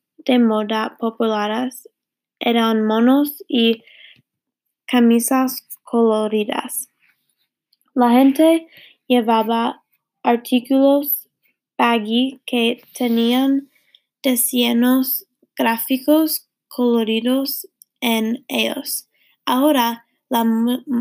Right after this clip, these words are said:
la moda ha cambiado a artículos más simples y no tanto color, color. Las personas también usan ropa más ajustada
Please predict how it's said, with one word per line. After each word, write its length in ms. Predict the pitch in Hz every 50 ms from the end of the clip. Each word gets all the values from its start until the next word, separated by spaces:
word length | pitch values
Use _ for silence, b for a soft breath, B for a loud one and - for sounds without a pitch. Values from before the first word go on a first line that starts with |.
| - - _ _ _ _ _ _
la 160 | - 240 233
moda 500 | 233 226 233 233 240 247 277 285 285 - -
ha 400 | - 247 240 240 247 - - _ _ _ _ -
cambiado 840 | - 247 233 233 233 247 226 214 208 208 208 226 240 247 254 294 294
a 240 | 269 247 226 220 226 - - - 240
artículos 880 | 226 226 - - 247 240 240 - 269 262 262 269 277 277 277 - - - 233
más 380 | 226 226 226 233 247 240 -
simples 720 | - - 247 240 240 247 277 302 311 330 330 - - - _
y 160 | - 233 226
no 320 | 226 226 233 254 262 254 -
tanto 420 | - 240 233 226 233 220 214 -
color, 380 | - 202 202 202 - - - _ _ _ _ _ _ _ - - - -
color. 300 | - 120 113 110 - - - - b b b b b b b b _ _ _
Las 240 | - 254 262 254 -
personas 720 | - 302 294 294 - 254 240 240 247 277 302 320 311 -
también 680 | - - 262 254 247 233 233 226 220 220 220 226 247 - -
usan 580 | 277 254 233 233 - - 233 220 214 208 202
ropa 540 | 202 220 220 226 _ - 254 262 277 294 - -
más 340 | 233 220 226 226 254 254 - - - - - - - - - - - - _ _ _ _ _ _ _ _ _ _ _ -
ajustada 880 | - 254 262 254 262 254 247 - - 233 220 214 208 226 233 233 262